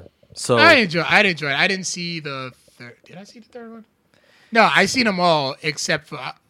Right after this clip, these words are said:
Speaker 2: I seen them all up to Mark Wahlberg.
Speaker 1: Yeah, w-, that was the fourth one, right?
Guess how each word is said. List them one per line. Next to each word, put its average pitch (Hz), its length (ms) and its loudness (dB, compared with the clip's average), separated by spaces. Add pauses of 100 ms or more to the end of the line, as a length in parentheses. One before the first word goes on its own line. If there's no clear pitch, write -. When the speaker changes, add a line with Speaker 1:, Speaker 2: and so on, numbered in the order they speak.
Speaker 2:
I 175 100 0
seen 240 140 -2
them 185 120 -4
all 160 140 2
up 151 180 -2
to 135 280 -6
Mark 127 240 -12
Wahlberg. 117 400 -12 (880)
Speaker 1:
Yeah, 95 380 -4
w-, 123 180 -10
that 123 80 0
was 120 120 0
the 98 140 -2
fourth - 540 -6
one, 82 140 -10
right? 92 220 -8